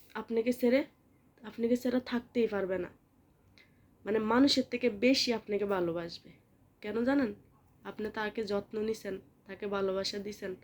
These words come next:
ভালোবাসছেন তার জন্য। তা আমি তো মনে করি যে কি, ভালোবাসলে যে কোনো মানুষের মন জয় করা যায়, ভালোবাসলে যে কোনো জিনিস হাসিল করা যায়। তাই আমরা সবাই,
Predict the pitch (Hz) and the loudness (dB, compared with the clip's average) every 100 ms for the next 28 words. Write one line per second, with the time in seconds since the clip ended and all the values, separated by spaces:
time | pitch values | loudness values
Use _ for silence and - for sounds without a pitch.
0 | - _ 190 185 190 190 196 - 202 190 | -20 _ -6 -2 -2 -2 -4 -6 -8 -8
1 | - - _ - 185 170 170 175 175 - | -12 -20 _ -6 -4 -4 -6 -6 -8 -16
2 | _ _ _ - - _ - - - - | _ _ _ -20 -20 _ -20 -20 -20 -20
3 | - - - - - - - _ _ - | -20 -20 -20 -20 -20 -20 -20 _ _ -2
4 | 175 226 247 262 254 254 262 262 233 247 | 4 6 6 6 8 6 6 4 2 0
5 | 262 285 - - - - - - 202 214 | 2 0 -2 -12 -20 -20 -20 -6 2 6
6 | 214 214 214 247 254 220 226 240 220 220 | 6 4 2 2 2 2 0 2 2 0
7 | 226 220 208 208 220 202 202 220 214 208 | 0 -2 0 0 2 2 0 -2 -6 -4
8 | 214 202 202 196 202 202 240 240 226 247 | -6 -4 -2 0 -2 -2 -2 0 2 2
9 | 247 220 220 233 - 214 202 208 196 202 | 2 2 0 -2 -4 -6 -4 -4 -6 -6
10 | 185 175 - - - - - - - - | -6 -8 -12 -18 -20 -20 -20 -20 -20 -20
11 | - - - - - 226 226 226 233 233 | -20 -20 -20 -20 -4 0 2 0 0 2
12 | 233 | 2